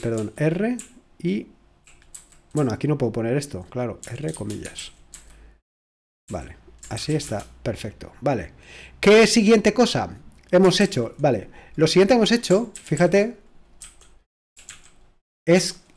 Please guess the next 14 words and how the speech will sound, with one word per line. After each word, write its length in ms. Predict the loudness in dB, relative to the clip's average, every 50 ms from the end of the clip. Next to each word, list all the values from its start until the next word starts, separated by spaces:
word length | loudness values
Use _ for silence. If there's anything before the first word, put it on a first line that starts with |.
| 0
eh, 200 | 2 4 4 4 2
vamos 320 | 0 2 2 2 4 4 6
a 60 | 6
borrar 440 | 6 8 8 6 6 4 4 0 -4
salida, 420 | -2 0 0 0 0 -2 -4 -6 -6
eh, 80 | -6 -6
remove, 400 | -4 -4 -2 0 0 0 -2 -6 -14 -18 -20 -12 -6
remove 280 | -4 -2 0 0 0 -2
salida. 420 | -4 -6 -4 -4 -6 -8 -10 -12 -16 -20 -20 -20 -20 -20 -20 _ _ _ _ -20 -20 -20 -20 -20 -20 _ _ _ _ _ _ -20 -20 -20 -20 -20 -20 -18 -14 -4
Si 140 | 2 4 6
ahora 140 | 6 6 6
hacemos 380 | 6 6 6 4 4 2 2
bin, 200 | 4 4 4 4 2 0
eh, 1600 | 0 0 2 2 2 2 2 2 4 4 2 2 0 -4 -10 -4 0 2 4 4 4 2 2 0 -2 -2 -4 -4 -6 -8 -10